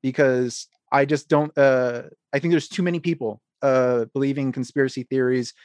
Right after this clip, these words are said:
misinformation. I see it getting worse, is my point. I don't see things getting better with misinformation and conspiracy theories. I think the internet has given a space for, for, for, uh,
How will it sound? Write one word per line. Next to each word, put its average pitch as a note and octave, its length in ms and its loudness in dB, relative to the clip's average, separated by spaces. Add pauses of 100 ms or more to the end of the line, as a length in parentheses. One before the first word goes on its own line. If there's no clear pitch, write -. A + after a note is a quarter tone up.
(180)
misinformation. C3+ 680 -2
I D3+ 100 2
see A3 180 -2
it G#3+ 60 -2
getting F3+ 280 0
worse, A#2 500 -4
is C3+ 140 -6
my B2+ 140 -2
point. A2+ 360 -8 (360)
I D3+ 100 6
don't F3 220 0 (160)
see G#3 400 -4
things D#3 320 -4
getting C#3 340 -2
better A#2 500 0
with C3 220 -4
misinformation A#2+ 680 -8
and A2 100 -10
conspiracy A2+ 500 -12
theories. A2+ 360 -12 (260)
I C3+ 120 2
think F3 180 0
the D#3+ 180 0
internet D#3 360 -2
has C#3 120 -2
given C#3 280 -2
a C3 140 -4
space D3 460 -4
for, B2 400 0 (1800)
for, C3+ 220 -2 (300)
for, C3+ 280 2
uh, A#2 500 0